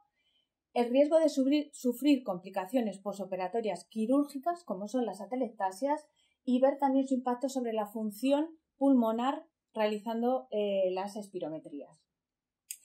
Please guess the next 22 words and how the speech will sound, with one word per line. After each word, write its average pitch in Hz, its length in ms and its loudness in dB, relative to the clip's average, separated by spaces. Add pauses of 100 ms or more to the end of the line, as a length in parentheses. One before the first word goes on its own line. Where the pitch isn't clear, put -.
(200)
Para 208 300 8
eso 339 400 0 (160)
hemos 254 260 4
diseñado 277 720 6
un 269 240 6
estudio 269 540 -2
controlado, 202 720 0 (120)
eh, 196 540 -2
un 220 180 -4
estudio 214 300 -4
clínico 220 400 -2
controlado 190 720 -2
con 208 300 2
aleatorización 190 840 -4
del 165 120 -8
reparto, 285 640 0 (300)
en 254 200 4
el 240 120 0
cual 302 300 8
el 196 100 0
equipo 202 300 -2
multidisciplinar 262 880 0